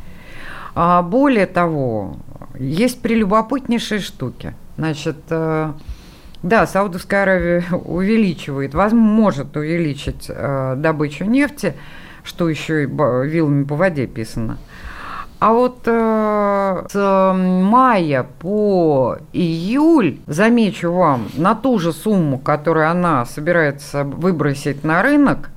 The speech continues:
она закупает углеводороды у России. Уже закупает. Сейчас. Потому что в Саудовской Аравии не хватает авиационного керосина, не хватает мазута и так далее.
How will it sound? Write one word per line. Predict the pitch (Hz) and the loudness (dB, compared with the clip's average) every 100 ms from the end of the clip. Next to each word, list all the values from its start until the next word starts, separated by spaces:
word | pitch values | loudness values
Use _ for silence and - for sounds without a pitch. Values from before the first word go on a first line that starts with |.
| - | -4
она | 170 214 | -2 0
закупает | 202 214 226 - 220 156 143 - - | -2 -2 -2 2 4 4 2 -6 -4
углеводороды | 175 190 170 175 185 262 214 208 | 0 2 2 4 4 4 2 2
у | 170 | 2
России. | 202 220 - 120 - - - - - | 2 -2 -10 -10 -12 -18 -20 -20 -10
Уже | 151 196 196 143 | -2 0 2 0
закупает. | 123 - 113 120 82 62 - | -2 -8 -6 -4 -4 -8 -14
Сейчас. | - 233 226 156 - - - | -4 -4 -2 -2 -4 -12 -8
Потому | 147 190 220 | 0 2 4
что | 220 - | 0 -4
в | |
Саудовской | - 196 175 175 - 196 | 0 2 2 -2 0 2
Аравии | 185 147 147 | 2 0 -2
не | 156 | -2
хватает | 156 185 185 175 151 131 131 - - - | 0 0 0 0 0 0 -4 -18 -18 -4
авиационного | 156 175 180 - 170 151 147 143 139 | 0 0 0 0 0 2 2 0 -2
керосина, | 143 156 170 180 - 285 285 254 | 0 2 2 0 -2 4 4 4
не | 220 | 2
хватает | 175 170 156 156 151 147 | 0 0 0 2 -2 0
мазута | 160 165 175 185 277 285 269 220 185 | 0 2 0 0 0 0 0 0 0
и | 160 | -2
так | 185 180 160 | -2 -2 0
далее. | 135 123 113 | -2 0 -2